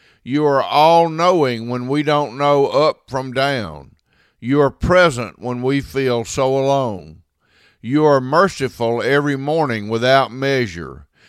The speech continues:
You are just in all you do, fair in every way. Your grace is sufficient for us.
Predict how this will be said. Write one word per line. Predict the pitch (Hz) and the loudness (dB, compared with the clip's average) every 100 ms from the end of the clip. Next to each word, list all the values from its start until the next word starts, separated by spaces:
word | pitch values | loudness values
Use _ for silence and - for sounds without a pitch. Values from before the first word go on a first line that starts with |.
| _ | _
You | - 151 170 | -6 0 2
are | 139 | 2
just | 107 - 165 170 127 107 120 | 0 -2 2 4 2 -2 -8
in | 123 | -6
all | 120 131 139 151 151 | -2 0 2 2 0
you | 147 143 | -4 -6
do, | 120 147 135 98 90 | -2 0 0 -2 -8
fair | - 156 165 156 | -2 2 4 4
in | 127 120 | 2 -2
every | 131 147 151 | -2 0 -2
way. | 147 139 113 101 82 78 _ _ _ - | 0 2 0 -2 -8 -16 _ _ _ -8
Your | 120 135 | 0 0
grace | 104 101 160 170 139 - | 0 0 2 2 0 -6
is | - 131 127 | -6 -4 -4
sufficient | - 120 - 151 147 120 78 - | -6 -8 -6 -6 -4 -6 -10 -8
for | 110 107 | -4 0
us. | 113 95 82 - | 2 0 -2 -10